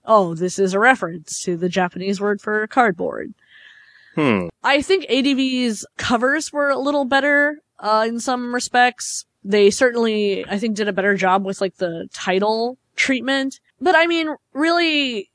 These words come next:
Speaker 1: they each have their pros and the, and cons, and I don't think there's anything about the Yen Press release that's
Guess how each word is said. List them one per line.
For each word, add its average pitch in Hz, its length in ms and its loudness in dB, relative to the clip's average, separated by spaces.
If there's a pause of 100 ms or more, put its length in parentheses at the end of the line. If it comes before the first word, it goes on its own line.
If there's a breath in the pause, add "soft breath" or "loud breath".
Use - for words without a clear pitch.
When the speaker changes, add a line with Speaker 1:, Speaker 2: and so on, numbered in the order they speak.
Speaker 1:
they 240 180 2
each 247 260 0
have 208 200 2
their 190 140 -2
pros 185 340 -4
and 180 140 -6
the, 175 80 -10 (160)
and 185 240 -4
cons, 175 680 -6
and 180 520 0
I 220 160 2
don't 254 220 4
think 247 240 -2
there's 208 380 0
anything 196 920 -6 (240)
about 220 400 2
the 226 100 -2
Yen 214 260 0
Press 220 300 0
release 208 380 0
that's 190 340 -6